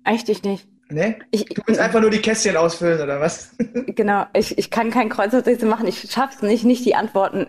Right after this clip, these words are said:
Speaker 1: entweder mir von jemand anderem zu holen oder zu googeln. Und dann sagen <laughs> die Leute immer,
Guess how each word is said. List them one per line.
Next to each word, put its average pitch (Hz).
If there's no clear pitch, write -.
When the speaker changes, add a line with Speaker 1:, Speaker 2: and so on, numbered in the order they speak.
Speaker 1:
entweder 214
mir 208
von 208
jemand 196
anderem 226
zu 208
holen 226
oder 202
zu 190
googeln. 247
Und 220
dann 214
sagen 226
<laughs> -
die 226
Leute 233
immer, 262